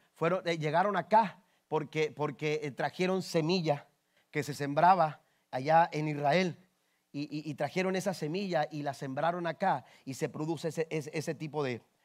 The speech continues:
de naranja. Yo sa-, usted sabe la naranja que yo le estoy hablando aquí en Nuevo León, muy sabrosa, muy jugosa, ¿verdad? Entonces, este, ah, pero, pero, eh,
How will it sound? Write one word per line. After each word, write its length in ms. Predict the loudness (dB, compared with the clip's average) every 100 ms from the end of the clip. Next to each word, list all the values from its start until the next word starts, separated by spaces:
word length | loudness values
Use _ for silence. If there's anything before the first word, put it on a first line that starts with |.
| _
de 140 | -10 -6
naranja. 240 | 0 0
Yo 120 | 0
sa-, 160 | -2 -4
usted 200 | -4 -2
sabe 240 | 2 2
la 100 | 0
naranja 340 | -2 -4 -6 -8
que 80 | -8
yo 120 | -8
le 80 | -10
estoy 340 | -10 -10 -10 _ -12
hablando 400 | -4 0 0 0
aquí 180 | -6 -8
en 60 |
Nuevo 140 | -6 -6
León, 160 | -4
muy 80 | -6
sabrosa, 460 | -6 -2 -2 -2 -10
muy 120 | -8
jugosa, 400 | -4 -2 -2 -4
¿verdad? 180 | -4 -4
Entonces, 460 | -4 -6 -6 -10 _ -20 -10
este, 460 | -4 -4 -4 -6 -2
ah, 300 | 4 4 2 -6 _ _
pero, 340 | 0 4 2 2
pero, 440 | 0 2 4 4
eh, 300 | 2 -2 -2